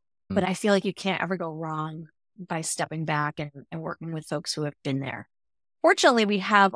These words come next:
Speaker 2: always had a lot, because we were in the startup space, um,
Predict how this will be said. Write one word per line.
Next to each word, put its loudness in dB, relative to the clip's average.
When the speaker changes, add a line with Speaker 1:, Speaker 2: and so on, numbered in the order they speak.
Speaker 2:
always 6
had -2
a 0
lot, -2
because -2
we 0
were 2
in 4
the 4
startup 0
space, 0
um, 4